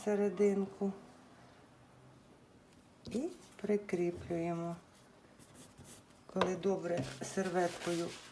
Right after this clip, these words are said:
загладили, ми можемо розпушити уже і нашу хмариночку. Ось така об'ємна у нас хмаринка. Зараз, дітки, нам залишилося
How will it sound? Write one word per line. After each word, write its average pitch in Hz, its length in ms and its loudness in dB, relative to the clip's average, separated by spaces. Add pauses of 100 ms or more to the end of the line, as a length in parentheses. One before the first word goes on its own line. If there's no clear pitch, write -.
(140)
загладили, 208 800 4 (1000)
ми 202 220 4 (300)
можемо 185 400 4
розпушити 180 840 -2
уже 202 360 2 (520)
і 180 120 4
нашу 180 600 4 (280)
хмариночку. 185 1040 0 (1120)
Ось 156 220 -6
така - 400 2
об'ємна 170 640 4
у 147 100 0
нас 147 260 2 (160)
хмаринка. 143 720 0 (640)
Зараз, 330 300 10
дітки, 226 340 6
нам 196 180 8
залишилося 196 920 6